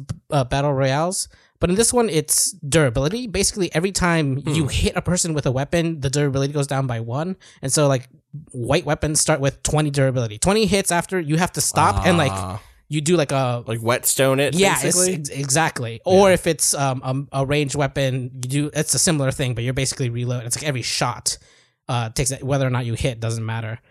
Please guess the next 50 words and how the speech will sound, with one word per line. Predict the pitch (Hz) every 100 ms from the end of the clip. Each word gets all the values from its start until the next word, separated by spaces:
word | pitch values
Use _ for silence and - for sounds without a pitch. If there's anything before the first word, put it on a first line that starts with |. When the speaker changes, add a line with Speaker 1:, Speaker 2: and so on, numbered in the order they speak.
| _
Speaker 1:
for | - 120
the | 113
ranged | 127 123 110
weapons. | 117 - 123
For | - 139 120
melee | 185 214
weapons, | 190 170 143
it's, | 135
like, | 139 120 -
when | 151 160
you | 143
actually | 127 127
hit | 101 170 165
someone, | - 131 123 117
the | 120
durability | 123 123 120 123 117
goes | 117 117 113
down. | 120 135 160 - _ _ _ -
And | 151
then, | 156
like, | 135 - - _ _ _ _ _
that | 156 147
number | 147 139
goes | 131 139
up | 131
until | 127 -
you | 135 123
get | 127
to, | -
like, | 127 113 - - _ _ _ _
you're | 135
at | 135 123 -
eighty | 123 120 113 113
hits | 110 - 120 - -
before | - 120 120
you | 110
have | 113
to | -
restone | 117 120 - 135 120
it | 117 113
with, | 113 117 -
like, | 117
the | 127
highest | - 113 107 107 - - - _ 123
tier. | 113 107
Speaker 2:
Mm-hmm. | 101 98 98 95 104
Speaker 1:
I | 139
think | 190
right | 175 175 135
now, | 120 127 139 156